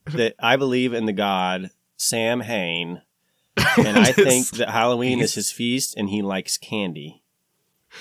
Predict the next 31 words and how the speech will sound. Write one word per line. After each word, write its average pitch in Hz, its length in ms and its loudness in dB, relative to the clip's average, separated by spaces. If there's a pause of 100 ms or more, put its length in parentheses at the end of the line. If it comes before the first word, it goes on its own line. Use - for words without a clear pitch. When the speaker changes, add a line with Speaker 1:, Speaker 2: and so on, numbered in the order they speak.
(920)
Speaker 2:
Interesting. 135 920 -6 (120)
Interesting. 104 760 -6 (180)
Speaker 1:
Because 127 260 -2
I, 131 520 2 (240)
yeah, 98 380 -4 (120)
because, 117 520 -2 (1080)
look. 113 380 0
Speaker 2:
Why? 107 400 0 (300)
Yeah. 104 380 -6
Speaker 1:
Well, 127 460 2 (720)
I 127 120 2
don't 156 200 0
know 127 160 2
if 123 120 -4
I 104 100 0
fully 107 400 -4
believe 110 340 -2
it. 113 140 -2
I 117 140 0
just 135 200 0
think 147 140 -2
that's 135 180 -2
a 110 60 -2
really 110 360 -2
interesting 101 760 -4 (680)
idea, 101 560 -2
'cause 127 160 -6
it's 127 160 -2
kind 147 320 -4
of 135 140 -6
like, 101 380 -4